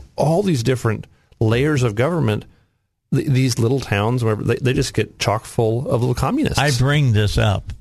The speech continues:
Speaker 2: <clears throat> because I've talked to some, uh, legislators here locally about it, and they all have said it'd never pass,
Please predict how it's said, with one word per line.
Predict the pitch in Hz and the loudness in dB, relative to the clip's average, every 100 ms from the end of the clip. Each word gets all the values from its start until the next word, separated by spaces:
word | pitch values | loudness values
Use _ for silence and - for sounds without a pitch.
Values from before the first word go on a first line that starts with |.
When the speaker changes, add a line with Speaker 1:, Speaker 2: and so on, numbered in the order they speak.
| - | -18
Speaker 2:
<clears throat> | _ - | _ -10
because | - - 120 - 123 110 95 95 | -4 0 2 2 2 2 2 2
I've | 101 104 92 - _ - | 2 0 -2 -10 _ -2
talked | - 139 135 - | 2 2 0 -2
to | - | -2
some, | 101 107 101 104 - - - _ - | 0 2 2 2 -2 -12 -20 _ -4
uh, | 107 107 104 | 0 2 4
legislators | 113 147 123 107 113 98 95 95 95 | 2 2 2 0 2 2 2 0 0
here | 104 98 98 - - _ | 0 2 0 -2 -12 _
locally | - 139 131 98 87 78 | 0 0 0 0 2 2
about | 78 - - | 0 -2 -2
it, | - - - _ _ _ _ - | -6 -16 -20 _ _ _ _ -2
and | 123 123 120 117 | 0 2 2 2
they | 117 113 110 113 | 0 2 2 2
all | 117 117 127 | 2 2 2
have | 117 110 | 2 0
said | - 113 | 0 0
it'd | 107 113 107 | 2 2 2
never | 104 101 110 | 2 2 0
pass, | 104 131 143 113 - | 0 0 0 -2 -4